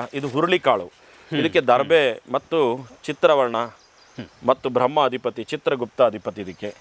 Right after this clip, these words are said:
Speaker 2: ಓಕೆ.
Speaker 1: ಇದಕ್ಕೆ ಚರ್ಮ ರೋಗಗಳು,
Speaker 2: ಹ್ಮ್.
Speaker 1: ಅನಾರೋಗ್ಯಗಳು,
Speaker 2: ಹ್ಮ್.
Speaker 1: ಆಪರೇಷನ್‌ಗಳು, ಈ ಥರದ್ದೆಲ್ಲ ಸಂದರ್ಭ ದಶಾಭುಕ್ತಿ
Speaker 2: ಓಕೆ.
Speaker 1: ಬಂದಾಗ
Speaker 2: ತೀರಾ
Speaker 1: ಮಾ-,
Speaker 2: ಸೀರಿಯಸ್ ಅಂತ ಅನ್ನೋ
Speaker 1: ಸ-,
Speaker 2: ಸಮಸ್ಯೆಗಳು.
Speaker 1: ಅಂದಾಗ ಕೇತು ಏನಾದ್ರು ವ್ಯತ್ಯಾಸಗಳಿರ್ತವೆ.
Speaker 2: ಹ್ಮ್, ಹ್ಮ್.
Speaker 1: ಅದಕ್ಕೆ ಇದನ್ನ ಸ್ಕಿನ್ ಪ್ರಾಬ್ಲಮ್ ಇರೋರು ಇದನ್ನ
Speaker 2: ಹ್ಮ್.
Speaker 1: ಪೂಜೆ ಮಾಡುವಂತ ಒಂದು ವಿಶೇಷ.
Speaker 2: ಓಕೆ.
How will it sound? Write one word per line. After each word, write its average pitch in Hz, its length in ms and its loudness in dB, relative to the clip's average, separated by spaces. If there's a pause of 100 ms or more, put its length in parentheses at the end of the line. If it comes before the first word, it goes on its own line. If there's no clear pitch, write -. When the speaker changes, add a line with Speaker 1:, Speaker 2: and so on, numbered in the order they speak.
(180)
Speaker 2:
ಓಕೆ. 110 260 -4
Speaker 1:
ಇದಕ್ಕೆ 143 420 0
ಚರ್ಮ 131 340 0
ರೋಗಗಳು, 110 520 -2
Speaker 2:
ಹ್ಮ್. - 480 -8
Speaker 1:
ಅನಾರೋಗ್ಯಗಳು, 113 760 0
Speaker 2:
ಹ್ಮ್. 123 380 -6
Speaker 1:
ಆಪರೇಷನ್‌ಗಳು, 107 840 -2 (360)
ಈ 135 80 -4
ಥರದ್ದೆಲ್ಲ 123 440 2
ಸಂದರ್ಭ 110 500 -4 (180)
ದಶಾಭುಕ್ತಿ 110 460 -2
Speaker 2:
ಓಕೆ. 104 80 -6
Speaker 1:
ಬಂದಾಗ 104 220 0
Speaker 2:
ತೀರಾ 165 80 2
Speaker 1:
ಮಾ-, - 100 -2
Speaker 2:
ಸೀರಿಯಸ್ 165 340 2
ಅಂತ 139 200 -4
ಅನ್ನೋ 120 200 -2
Speaker 1:
ಸ-, - 40 -12
Speaker 2:
ಸಮಸ್ಯೆಗಳು. 127 440 2
Speaker 1:
ಅಂದಾಗ 131 260 0
ಕೇತು 113 640 -6 (640)
ಏನಾದ್ರು 117 340 2
ವ್ಯತ್ಯಾಸಗಳಿರ್ತವೆ. 104 880 -4
Speaker 2:
ಹ್ಮ್, 131 220 -8
ಹ್ಮ್. 92 100 -14 (100)
Speaker 1:
ಅದಕ್ಕೆ 147 280 2
ಇದನ್ನ 127 280 -2
ಸ್ಕಿನ್ 139 420 -6
ಪ್ರಾಬ್ಲಮ್ 107 420 -2
ಇರೋರು 98 380 -6 (480)
ಇದನ್ನ 117 240 2
Speaker 2:
ಹ್ಮ್. 135 80 -2
Speaker 1:
ಪೂಜೆ 107 260 -8
ಮಾಡುವಂತ 90 420 -8
ಒಂದು 104 140 -6
ವಿಶೇಷ. 82 260 -12
Speaker 2:
ಓಕೆ. 110 360 -8